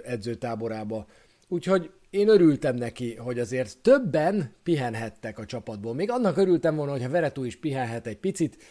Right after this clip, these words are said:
de aztán Paul Pogba sérülése ezt a számításomat áthúzta, és így Veretout végül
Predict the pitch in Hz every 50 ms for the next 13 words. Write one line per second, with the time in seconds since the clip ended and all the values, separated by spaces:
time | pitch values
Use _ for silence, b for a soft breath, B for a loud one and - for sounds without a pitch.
0 | B B B B B B B - 127 123 117 - - 131 123 120 - 156 147 131
1 | - 156 147 127 107 120 123 - - 151 139 127 120 120 120 113 107 - 127 117
2 | 113 117 - _ - 123 120 - 127 110 - 127 113 113 113 107 - 107 101 -
3 | 123 107 101 95 123 131 147 151 - - 135 123 - - 120 107 98 90 90 107
4 | 101 101 120 117 110 104 - 117 107 117 131 127 113 101 117 107